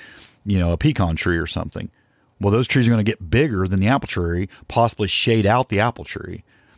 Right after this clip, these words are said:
So think about that when you're building. I mean, you gotta think about the future, and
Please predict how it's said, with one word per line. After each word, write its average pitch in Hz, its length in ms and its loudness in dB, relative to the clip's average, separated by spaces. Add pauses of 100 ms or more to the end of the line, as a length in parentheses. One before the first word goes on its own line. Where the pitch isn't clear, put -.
So 101 240 0
think 165 320 0
about 151 360 0
that 127 200 2
when 110 80 4
you're 95 140 2
building. 90 340 0
I 87 40 0
mean, 92 280 2
you 107 420 -12
gotta 135 200 0
think 143 180 0
about 117 280 2
the 98 80 -2
future, 95 500 -2
and 85 120 -4